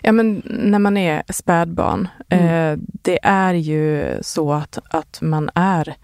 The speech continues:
Speaker 1: närmare mamman som ammar och,
Speaker 2: Såklart.
Speaker 1: och, ja,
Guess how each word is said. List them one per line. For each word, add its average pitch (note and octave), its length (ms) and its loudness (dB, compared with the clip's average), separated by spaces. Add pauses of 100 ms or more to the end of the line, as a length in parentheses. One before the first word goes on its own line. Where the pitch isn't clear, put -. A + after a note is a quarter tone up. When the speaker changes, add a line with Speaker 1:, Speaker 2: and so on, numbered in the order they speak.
(280)
Speaker 1:
närmare E3 640 2
mamman D3 520 -2
som D3+ 300 -2
ammar D3+ 520 0
och, C#3+ 420 0
Speaker 2:
Såklart. - 380 0
Speaker 1:
och, - 100 -10 (240)
ja, E3 240 4